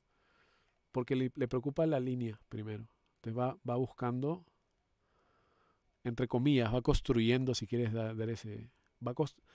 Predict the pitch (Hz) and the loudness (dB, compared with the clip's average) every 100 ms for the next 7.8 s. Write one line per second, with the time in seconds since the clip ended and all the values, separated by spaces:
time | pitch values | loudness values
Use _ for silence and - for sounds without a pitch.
0 | - - - 151 - 170 170 175 147 160 | -20 -20 2 4 8 6 8 6 8 6
1 | - 202 - 131 131 _ 117 120 120 156 | 6 2 0 -4 -4 _ -4 0 2 4
2 | 151 170 160 139 - 120 - 131 139 139 | 4 2 0 -4 -4 -6 -2 0 2 0
3 | 123 117 123 127 - - 113 117 - 120 | 0 -2 0 0 -2 -6 -10 -12 -6 -6
4 | 107 110 - _ _ _ _ _ _ _ | -6 -10 -18 _ _ _ _ _ _ _
5 | _ _ _ - 160 202 123 123 117 123 | _ _ _ -8 -8 -4 -2 0 0 0
6 | 120 - 123 120 - 165 170 123 117 113 | -2 -2 0 0 0 2 0 -2 -10 -8
7 | 117 110 110 147 143 135 135 | -8 -8 -8 -4 -2 -2 -6